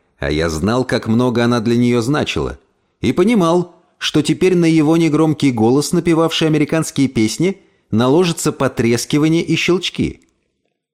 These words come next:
Годы спустя, когда я работал в Варшаве и освоился с черным рынком, где торговали пластинками – я заменил матери все ее заигранные вдрызг альбомы Тони Гарднера,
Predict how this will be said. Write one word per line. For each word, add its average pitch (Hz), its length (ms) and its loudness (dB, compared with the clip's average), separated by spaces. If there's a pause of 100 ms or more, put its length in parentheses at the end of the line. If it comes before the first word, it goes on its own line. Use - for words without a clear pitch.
(560)
Годы 85 280 -2
спустя, 92 480 -4
когда 87 260 -2
я 87 120 0
работал 87 360 -2
в 78 100 -2
Варшаве 87 640 -2 (340)
и 92 100 -2
освоился 117 640 0
с - 20 -2
черным 117 460 0
рынком, 117 400 0
где 98 140 0
торговали 107 420 0
пластинками – 175 720 -2 (400)
я 131 240 0
заменил 156 500 2
матери 170 400 0
все 160 300 2
ее 160 180 2
заигранные 143 600 2
вдрызг 139 400 0
альбомы 131 440 2
Тони 135 280 0
Гарднера, 78 580 -2